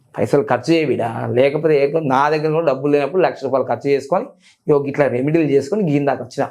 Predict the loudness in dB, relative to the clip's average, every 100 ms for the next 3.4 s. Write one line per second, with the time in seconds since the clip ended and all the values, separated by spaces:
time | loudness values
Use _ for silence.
0 | -10 _ _ _ _ 2 2 0 -4 -12
1 | _ _ 0 0 0 0 2 4 4 4
2 | 2 2 0 -2 -2 -2 -2 0 2 2
3 | 0 -4 -12 -14